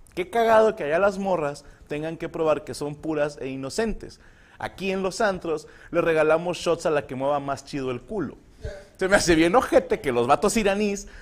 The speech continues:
manden a sus parejas a hacer ese tipo de trámites. No mames. Si están chiquitas, tienen, ¿cuánto tiene la novia de un iraní promedio?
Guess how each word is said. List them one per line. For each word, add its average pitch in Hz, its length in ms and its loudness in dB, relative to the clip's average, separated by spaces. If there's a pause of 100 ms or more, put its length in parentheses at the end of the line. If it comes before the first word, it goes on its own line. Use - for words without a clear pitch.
(120)
manden 180 240 2
a 170 80 4
sus 131 160 -6
parejas 151 400 2
a 147 60 2
hacer 156 180 0
ese 160 120 -4
tipo 175 300 -4
de 185 80 2
trámites. 196 580 -2
No 190 140 -8
mames. 247 560 -6 (300)
Si 175 140 -8
están 220 200 0
chiquitas, 220 720 0
tienen, 208 380 -8 (140)
¿cuánto 220 260 -6
tiene 226 160 -6
la 185 100 -4
novia 185 260 -2
de 180 40 -2
un 180 60 -6
iraní 160 240 -8
promedio? 135 560 -8